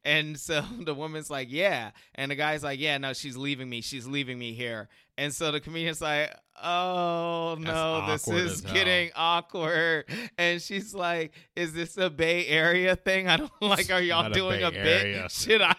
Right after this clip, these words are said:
Speaker 1: <laughs> like, fall back?" You know what I'm saying? She's very funny.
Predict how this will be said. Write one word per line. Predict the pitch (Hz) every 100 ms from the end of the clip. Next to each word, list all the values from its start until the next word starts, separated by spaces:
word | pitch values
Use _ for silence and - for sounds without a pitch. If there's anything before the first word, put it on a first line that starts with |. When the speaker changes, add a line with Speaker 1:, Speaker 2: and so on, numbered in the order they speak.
| - 233
Speaker 1:
<laughs> | 214
like, | 214 185 220 -
fall | 196 190 202
back?" | 170 185 214 185 - 262 -
You | 202
know | 214
what | 214
I'm | 208
saying? | 214 208
She's | 185
very | 160 139
funny. | 123 113 85